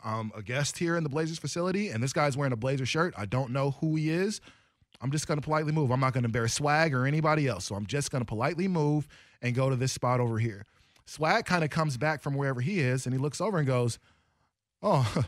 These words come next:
<laughs> look over there. There's the G M bro." And I look, it's like, "Oh, where?" I turn around. It's the damn guy that's been stepping on my shoe <laughs> the whole time. And I'm like, "Man,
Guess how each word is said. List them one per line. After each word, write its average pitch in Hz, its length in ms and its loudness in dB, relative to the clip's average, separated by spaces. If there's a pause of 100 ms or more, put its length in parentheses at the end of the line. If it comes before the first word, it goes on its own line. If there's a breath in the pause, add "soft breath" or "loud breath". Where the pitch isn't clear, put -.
(100)
<laughs> - 140 -20
look 190 160 -2
over 180 180 4
there. 131 220 2
There's 151 160 0
the 151 80 -2
G 151 220 2
M 190 140 4
bro." 95 260 -2 (920)
And 147 120 -2
I 147 40 2
look, 165 180 0
it's 170 60 -2
like, 165 120 0
"Oh, 196 140 2
where?" 127 380 0 (320)
I 127 40 -14
turn 196 220 -2
around. 202 360 2
It's 214 200 -4
the 226 120 -2
damn 131 340 2
guy 156 200 4
that's 170 160 -2
been 214 140 0
stepping 165 500 0
on 131 180 2
my 175 140 4
shoe 359 440 4 (520)
<laughs> - 500 -18
the 240 140 4
whole 254 260 4
time. 277 460 4
And 233 120 4
I'm 294 140 4
like, 262 280 2
"Man, 285 340 2